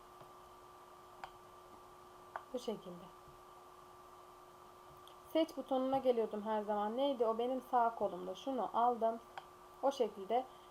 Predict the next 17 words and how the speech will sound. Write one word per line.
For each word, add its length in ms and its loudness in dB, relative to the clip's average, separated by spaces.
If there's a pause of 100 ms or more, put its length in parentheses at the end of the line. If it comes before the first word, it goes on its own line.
(220)
seçebiliyorum. 680 2 (520)
Bunu 140 4
isterseniz 680 8 (120)
küçültebiliyorsunuz. 1120 -2 (440)
Yazı 300 8
boyutunu 720 4 (200)
azaltabiliyorsunuz. 1200 2 (1000)
Siz 180 -6
kendiniz 360 2 (100)
bunu 140 0
istediğiniz 480 2
şekilde 380 4 (320)
ayarlayabilirsiniz 920 6
çocuklar. 420 6
Kendi 300 4
isminizi 420 0
yazabilirsiniz 720 2